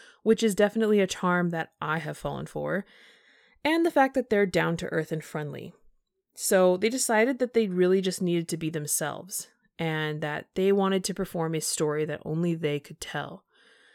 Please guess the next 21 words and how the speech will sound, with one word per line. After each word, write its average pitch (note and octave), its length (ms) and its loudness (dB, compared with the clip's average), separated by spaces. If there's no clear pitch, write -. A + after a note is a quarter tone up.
They F#3 420 6
debated A3 460 4
between A3 420 2
High F3+ 320 -2
Heels, F#3+ 480 2
Help F3+ 320 -4
Me, E3+ 360 -4
and E3 180 -4
Red D3 200 -8
Sun, A#3 520 2
given F3+ 260 0
that E3 180 -4
those E3 280 0
were E3 100 -4
the D#3 80 -4
top - 300 -10
three E3 580 -8
recommendations F3+ 720 2
from F#3+ 140 0
the E3+ 60 0
fans. E3 680 -6